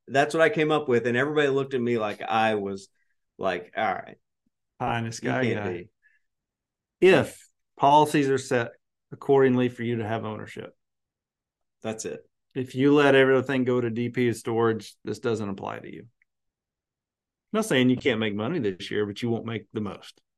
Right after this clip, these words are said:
Speaker 1: Yeah.
Speaker 2: You won't.
Speaker 1: Yeah. You gotta own this basis at harvest, um, so you can get the most, most out of it. That's just, that's all there's to it. And like you
Speaker 2: It's
Speaker 1: said,
Speaker 2: science.
Speaker 1: if,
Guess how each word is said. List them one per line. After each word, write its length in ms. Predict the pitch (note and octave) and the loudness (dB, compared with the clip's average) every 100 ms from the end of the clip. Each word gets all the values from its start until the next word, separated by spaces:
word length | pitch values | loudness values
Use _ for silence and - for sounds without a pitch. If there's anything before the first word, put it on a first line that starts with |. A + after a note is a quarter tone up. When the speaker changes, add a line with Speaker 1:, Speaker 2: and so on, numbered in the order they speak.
| _ | _
Speaker 1:
Yeah. 220 | F2+ F#2 - _ _ _ _ _ _ _ _ _ | -12 -12 -12 _ _ _ _ _ _ _ _ _
Speaker 2:
You 100 | - | -2
won't. 200 | D3 C3 - - _ - _ _ _ _ - | 2 0 -2 -20 _ -20 _ _ _ _ -12
Speaker 1:
Yeah. 140 | F#2+ | -8
You 180 | F2+ C#3 | -2 2
gotta 300 | D3+ E3 D#3+ | 6 6 4
own 500 | C3 C#3+ D3 C#3+ C#3 - _ _ _ _ _ _ - | 2 4 4 0 -4 -8 _ _ _ _ _ _ -14
this 320 | G#2+ A2+ - | -4 -4 -2
basis 600 | F#2+ D2 - - - - _ _ - | -6 -6 -10 -18 -18 -20 _ _ -6
at 220 | G#2 G2+ | -4 -2
harvest, 600 | F2+ D2+ C2+ F#2+ - - _ _ _ _ - | -4 -6 -10 -12 -14 -20 _ _ _ _ -14
um, 320 | E2+ D#2+ - | -12 -12 -14
so 140 | - G#2+ | -10 -6
you 180 | G#2 G2 | -6 -6
can 160 | G2 | -8
get 180 | F#2 F2+ | -8 -6
the 60 | E2 | -8
most, 480 | E2+ E2+ - - _ - | -8 -10 -12 -20 _ -20
most 240 | F2+ - | -18 -14
out 180 | E2+ E2 | -12 -12
of 80 | - | -14
it. 140 | - _ - | -16 _ -16
That's 180 | F2+ - | -14 -14
just, 260 | - - _ _ _ _ _ _ _ _ _ _ _ - | -16 -18 _ _ _ _ _ _ _ _ _ _ _ -8
that's 180 | G#2+ A#2+ | -2 2
all 80 | A2 | 4
there's 160 | G#2 | 4
to 100 | A#2 | 2
it. 80 | G#2+ C3 | 2 2
And 120 | C3 | 2
like 200 | A#2+ B2+ | 2 2
you 80 | C#3+ | 2
Speaker 2:
It's 100 | E3 | 0
Speaker 1:
said, 100 | A#2+ | 2
Speaker 2:
science. 400 | D#3 D#3+ B2+ - | 4 2 0 2
Speaker 1:
if, 280 | D3+ D3 D3 | 6 6 4